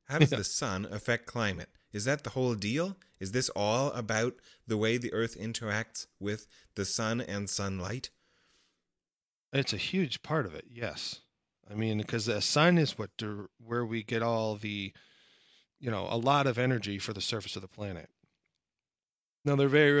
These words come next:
Speaker 2: well may be a lot of energy in the interior of the planet, and that may have a role to play in continental drift, which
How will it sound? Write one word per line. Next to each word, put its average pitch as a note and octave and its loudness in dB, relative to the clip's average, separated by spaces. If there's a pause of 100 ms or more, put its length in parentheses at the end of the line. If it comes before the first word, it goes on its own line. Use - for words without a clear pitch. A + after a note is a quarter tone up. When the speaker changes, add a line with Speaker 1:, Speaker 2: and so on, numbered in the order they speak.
Speaker 2:
well - -6
may C#3+ 6
be C3 4
a A#2+ 6
lot A#2+ 4
of A#2 2
energy A#2 2 (640)
in C3 4
the A#2 2
interior D3 4
of A#2+ -6
the A2 -10
planet, A2+ 0
and A#2 0
that B2 2
may B2+ 2
have A#2 0
a A2+ -2
role A#2 0
to - -6
play G#2+ -4 (100)
in G#2 -4 (400)
continental G#2+ -4
drift, A#2 -4 (1300)
which - -2